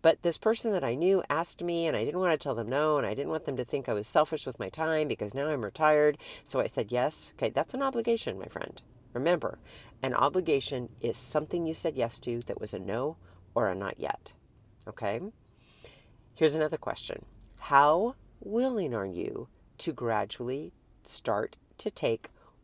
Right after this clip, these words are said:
one obligation after another off of your plate, right? You know, this reminds me so much. I'm, I'm working on a part in my book. And, um, of course, the book has an alcohol theme to it.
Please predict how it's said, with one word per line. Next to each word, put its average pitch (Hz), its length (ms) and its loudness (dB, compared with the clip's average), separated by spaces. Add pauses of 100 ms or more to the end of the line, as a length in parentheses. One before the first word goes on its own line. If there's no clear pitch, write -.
one 127 340 0
obligation 165 640 -2
after 143 300 -6
another 104 380 -4 (440)
off 107 160 -2
of 104 160 -10
your 110 80 -6
plate, - 500 -10 (520)
right? 120 440 0 (800)
You 165 160 6
know, 151 220 6 (160)
this 151 340 0
reminds 131 500 0
me 120 100 -4
so 123 200 -2
much. 110 360 -4
I'm, 110 300 0
I'm 123 140 -4
working 120 320 -2
on 113 120 0
a 110 40 -2
part 110 400 0
in 107 260 -4
my 101 120 -4
book. - 420 -4 (880)
And, 113 480 0 (120)
um, 107 360 -2 (160)
of 117 120 -8
course, - 420 -4
the - 60 -2
book - 240 0
has 101 220 0
an 104 140 -4
alcohol 101 500 2
theme 165 380 0
to 107 200 -4
it. - 240 -4